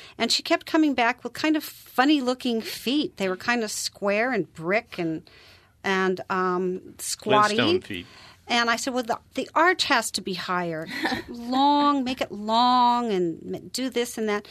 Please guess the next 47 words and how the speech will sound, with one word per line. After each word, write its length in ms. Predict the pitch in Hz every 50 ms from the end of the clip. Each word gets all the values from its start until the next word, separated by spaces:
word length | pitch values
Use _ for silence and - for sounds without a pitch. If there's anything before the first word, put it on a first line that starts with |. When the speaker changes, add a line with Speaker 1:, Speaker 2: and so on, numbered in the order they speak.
| - - - - - - - - -
Speaker 1:
And 160 | 240 247 254
she 160 | - - -
says, 360 | 269 - - - 277 277 247 233
she 120 | - - -
kept 200 | - 285 269 -
giving 280 | - 277 247 269 262
me 120 | 254 247 247
these 220 | 220 240 240 233
that 140 | - - -
weren't 360 | 214 220 233 226 - - - -
working 540 | 175 196 - - 226 240 269 262 - 254 240
for 200 | - - 214 202
me. 180 | 208 208 208
And 160 | 208 208 208 202
she 220 | - - - 240
said, 180 | - - 247 220
"Well, 240 | 233 240 254 262 - - - - - - - - _ -
you're 140 | 240 269
gonna 160 | - 392 370 480
have 160 | 453 427 427
to 80 | 311
show 180 | - - - 277
me 160 | 269 262 247
a 60 | 220
picture 480 | - - - 254 - - - - 185 156
of 200 | - - - -
what 200 | 208 226 247 240
it 120 | 254 220
is 420 | - 220 226 208 180 185 180 - -
that 100 | 180 -
you 100 | 202 185
want 180 | 185 180 -
me 120 | - 180 170
to 80 | 160
draw." 400 | 160 - 175 180 170 160 143 - -
And 300 | 175 170 165 160 160 -
I 80 | - 165
thought, 220 | 170 175 - - -
"It 60 | 180
was 220 | 175 - - - -
a 80 | - 175
long 680 | 180 180 180 190 202 214 220 226 233 240 240 233 233
foot 520 | - - - - - 226 220 220 - - -
with 220 | 196 190 185 -
a 40 | 180
high 300 | - - 214 214 220 220
arch. 240 | 214 214 220 208